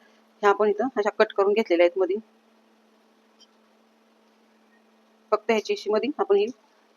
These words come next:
फोटो फोडून घेतलेली आहेत. आणि ह्यातलं बी आहे थोडं थोडं, ते मी झटकून घेतलेलं आहे. हे बघा. अशा पद्धतीने ही मिरची आपण इथं कट करून घेतलेली आहे पूर्ण.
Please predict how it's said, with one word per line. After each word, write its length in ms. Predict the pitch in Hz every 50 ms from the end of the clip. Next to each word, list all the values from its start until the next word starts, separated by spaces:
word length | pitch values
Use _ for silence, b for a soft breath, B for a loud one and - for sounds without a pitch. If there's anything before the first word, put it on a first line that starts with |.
| _ _ _ _ _ _ _ _ _ _ _ _ -
फोटो 200 | 220 214 220 214 -
फोडून 220 | - 190 190 208
घेतलेली 320 | 214 240 - - 180 359 381
आहेत. 100 | 440 - _ _ _ _ _ _ _ _ _ _ _ _ _ _ _ -
आणि 120 | 190 202
ह्यातलं 260 | 208 208 - 202 202 196
बी 120 | 233 247 233
आहे 100 | 208 208 -
थोडं 120 | 202 196 -
थोडं, 140 | 220 180 196 -
ते 80 | 220
मी 80 | 214 226 202
झटकून 280 | 277 262 - 196 208 214
घेतलेलं 320 | 240 247 180 160 160 160
आहे. 60 | 170 214 - _ _ _ _ _ _ _ _ _ 196
हे 100 | 190 180
बघा. 140 | - 185 220 - _ _ _ _ _ _ - _ _ _ _ _ _ - - _ _ _ _ _ _ 370 - _ _ _ _ _ _ - - _ _ _ _ _ _
अशा 180 | 196 220 - 214
पद्धतीने 420 | 208 202 175 196 202 - 202 214
ही 80 | 214 202
मिरची 260 | 196 208 196 - 220
आपण 160 | 196 - 214 214
इथं 120 | 196 190 -
कट 160 | 220 208 -
करून 220 | - 196 190 202 208
घेतलेली 320 | 233 247 - 185 175 170
आहे 100 | 170 180 226 - - - _ _ _ _ _ _ _ _ _ _ _ _ - _ _
पूर्ण. 300 | - 214 190 185 185 202